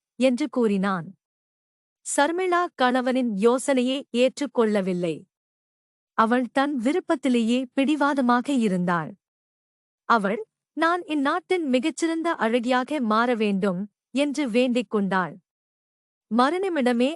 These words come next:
அவள் மிகச்சிறந்த அழகியாக உருமாறினாள். சர்மிளாவின் செய்கை தியாகுவிற்கு கோபத்தை வரவழைத்தது.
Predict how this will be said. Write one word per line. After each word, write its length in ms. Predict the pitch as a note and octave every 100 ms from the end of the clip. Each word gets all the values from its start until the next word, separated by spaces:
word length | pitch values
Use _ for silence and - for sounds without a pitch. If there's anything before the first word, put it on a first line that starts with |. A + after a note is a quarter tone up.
| _
அவள் 300 | A#3+ A#3+ C4
மிகச்சிறந்த 760 | A3+ B3+ D#4+ - E4+ D#4+ D#4
அழகியாக 600 | - G#3+ A#3 A#3+ A3+ A3+
உருமாறினாள். 800 | - A#3+ A#3 G#3+ F#3 F3+ F3 D#3+ F3+ _ _ _ _ _ _ _ _ _ -
சர்மிளாவின் 580 | D4 E4+ F#4 F4+ F4 F4+
செய்கை 460 | - C4+ B3+ D4+ B3+
தியாகுவிற்கு 720 | A#3 A#3+ A#3 A3+ A#3+ A#3 B3+ A#3
கோபத்தை 540 | - A#3+ A#3+ C4 - B3+
வரவழைத்தது. 880 | G#3 A3+ A3+ G3 F3+ E3+ F3+ F3